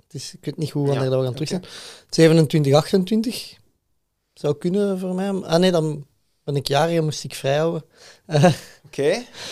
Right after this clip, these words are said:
Speaker 1: eh, dus, eh, snap je? Da-, en dan is het eigenlijk al achttien, negentien mei
Speaker 2: Juni.
Speaker 1: dat we, mei.
Speaker 2: Achttien, negentien mei.
Speaker 1: Ja.
Speaker 2: Dat zou nog wel kunnen, denk ik.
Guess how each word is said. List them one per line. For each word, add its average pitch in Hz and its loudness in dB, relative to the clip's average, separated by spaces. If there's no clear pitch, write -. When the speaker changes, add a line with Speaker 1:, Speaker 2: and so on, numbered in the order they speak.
Speaker 1:
eh, 156 8
dus, 156 4
eh, - -2
snap 190 2
je? 240 6
Da-, 196 6
en 190 2
dan 165 8
is 156 4
het - -12
eigenlijk 185 6
al 175 6
achttien, 156 0
negentien 156 0
mei 147 -4
Speaker 2:
Juni. 151 0
Speaker 1:
dat 165 0
we, 160 -4
mei. 143 -2
Speaker 2:
Achttien, 196 -2
negentien 185 -2
mei. 160 -4
Speaker 1:
Ja. 156 -6
Speaker 2:
Dat 156 -4
zou - -6
nog 190 -4
wel 156 -6
kunnen, 190 -4
denk 131 -8
ik. - -16